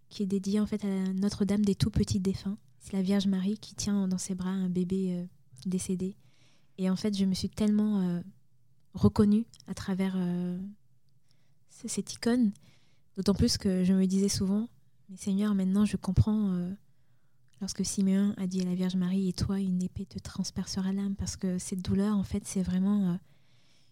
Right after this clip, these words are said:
une épée qui te transperce ou ça n'a pas de nom, en fait. Et, euh, ça m'a fait énormément de bien de pouvoir méditer, ne serait-ce que sur, euh, bah, vivre, en fait, avec un deuil, vivre aussi dans l'espérance.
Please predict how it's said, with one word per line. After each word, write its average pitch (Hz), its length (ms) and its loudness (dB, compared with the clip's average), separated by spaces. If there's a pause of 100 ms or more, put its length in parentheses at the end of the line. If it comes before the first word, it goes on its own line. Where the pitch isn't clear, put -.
(160)
une 196 120 -10
épée 220 280 4
qui - 160 -8
te 196 100 0
transperce - 720 0
ou 202 240 -2 (960)
ça 208 140 -4
n'a 202 120 2
pas 196 140 6
de 196 80 0
nom, 190 160 0
en 190 60 0
fait. - 320 -8 (960)
Et, 190 240 0
euh, 180 360 0
ça - 300 -4
m'a 196 160 2
fait - 200 -2
énormément 208 340 2
de 202 100 2
bien 196 300 -4
de 202 100 -2
pouvoir 196 260 -4
méditer, 196 440 -4
ne 208 100 0
serait-ce - 360 -8
que 202 120 -8
sur, 196 260 -6
euh, 185 240 -4 (800)
bah, 185 300 -4
vivre, 208 340 2
en 202 60 4
fait, - 380 -6 (200)
avec 190 240 -4
un 190 80 0
deuil, 208 260 0 (960)
vivre 220 240 0
aussi 214 220 2
dans 202 120 4
l'espérance. 196 800 -4